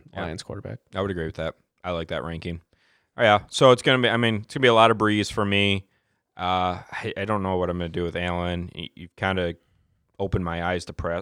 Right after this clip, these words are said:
Speaker 1: Prescott a little bit just 'cause of his price on D K. And I, I, I liked Trubisky just 'cause of the matchup, but I'll have to revisit that.
Speaker 2: Definitely on FanDuel for Trubisky.
Speaker 1: Uh, yeah, for sure. What is he on FanDuel? Sixty-eight hundred.
Speaker 2: Yeah.
Speaker 1: So
Speaker 2: <laughs>
Speaker 1: he's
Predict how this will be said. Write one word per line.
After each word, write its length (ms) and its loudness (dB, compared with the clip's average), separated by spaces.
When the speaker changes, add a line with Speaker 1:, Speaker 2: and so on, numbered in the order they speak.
Speaker 1:
Prescott 420 -6
a 60 -4
little 240 -6
bit 300 -2
just 180 -14
'cause 120 -8
of 60 -10
his 140 -10
price 380 -8
on 120 -8
D 180 -12
K. 380 -6
And 160 -2
I, 120 4
I, 180 0
I 220 0
liked 420 0
Trubisky 540 -2
just 160 -8
'cause 160 -10
of 100 -6
the 60 -8
matchup, 520 -6
but 280 -4
I'll 120 -4
have 120 -4
to 100 -12
revisit 480 -8
that. 260 -8
Speaker 2:
Definitely 360 -2
on 100 -4
FanDuel 360 -8
for 100 -16
Trubisky. 420 -20
Speaker 1:
Uh, 680 -6
yeah, 160 -10
for 140 -14
sure. 280 -12
What 120 -20
is 60 -20
he 100 -12
on 100 -12
FanDuel? 440 -14
Sixty-eight 460 -10
hundred. 320 -10
Speaker 2:
Yeah. 100 -12
Speaker 1:
So 80 -8
Speaker 2:
<laughs> 240 -2
Speaker 1:
he's 360 -6